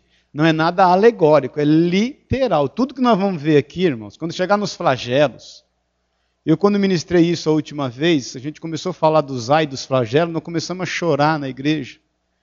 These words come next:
porque começamos todos a nos preocuparmos com aqueles que amamos e que podem ficar aqui. Aí é um tal de gente sair da igreja pedir perdão pra quem precisa pedir e consertar a sua vida.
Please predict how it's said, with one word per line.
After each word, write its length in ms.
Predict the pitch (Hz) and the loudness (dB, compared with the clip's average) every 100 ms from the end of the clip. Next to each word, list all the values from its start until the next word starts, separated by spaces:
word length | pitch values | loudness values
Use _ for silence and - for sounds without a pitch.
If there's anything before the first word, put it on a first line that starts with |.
| _ _ _ _ | _ _ _ _
porque 220 | 147 185 | -6 -4
começamos 500 | 180 180 - 175 175 - | -2 -4 -4 -4 -6 0
todos 300 | 185 165 143 | 2 2 -2
a 60 | |
nos 180 | 160 147 | -6 -8
preocuparmos 680 | - 160 151 127 165 180 156 | -6 -8 -6 0 0 0 -4
com 120 | - | -4
aqueles 800 | 160 - 175 202 175 131 - - | -4 -2 2 4 4 -2 -8 -16
que 160 | - 170 | -2 0
amamos 580 | 165 151 180 190 143 135 | 0 2 2 2 -4 -8
e 60 | |
que 100 | - | -14
podem 320 | 139 160 170 | -2 0 0
ficar 320 | 170 - 175 185 | -6 -16 -20 -20
aqui. 260 | - 135 _ _ _ _ _ _ _ _ _ _ _ _ _ _ _ _ | -20 -20 _ _ _ _ _ _ _ _ _ _ _ _ _ _ _ _
Aí 140 | 135 170 | -4 0
é 60 | |
um 100 | 185 | 0
tal 260 | - 180 196 | 0 4 4
de 160 | 165 | 2
gente 320 | 147 143 175 - | -6 -6 -8 -6
sair 200 | 165 165 | -8 -4
da 100 | 151 | -4
igreja 300 | 143 143 147 | -2 -2 -4
pedir 240 | 143 156 | -8 -10
perdão 440 | - 151 131 143 | -2 -2 2 0
pra 160 | 139 139 | 0 -6
quem 480 | - 139 123 110 104 _ | -6 -4 -6 -10 -20 _
precisa 460 | - 123 - 156 135 | -20 -18 -8 -6 -4
pedir 500 | - 120 123 170 127 | -8 -12 -6 -4 -4
e 40 | |
consertar 600 | 123 165 165 - 139 - | -6 -8 -8 -8 -8 -4
a 40 | 151 | -4
sua 200 | - 120 | -4 -16
vida. 380 | 110 156 110 | -8 -8 -8